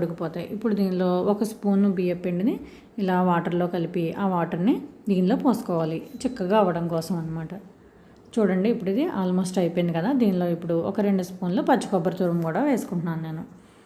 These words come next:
తర్వాత ఒక అర టీ స్పూన్ యాలకుల పొడి కూడా వేసాను. దీన్ని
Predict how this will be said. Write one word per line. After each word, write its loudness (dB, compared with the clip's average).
తర్వాత 2
ఒక -4
అర 0
టీ -2
స్పూన్ -2
యాలకుల 4
పొడి 0
కూడా 2
వేసాను. -2
దీన్ని 6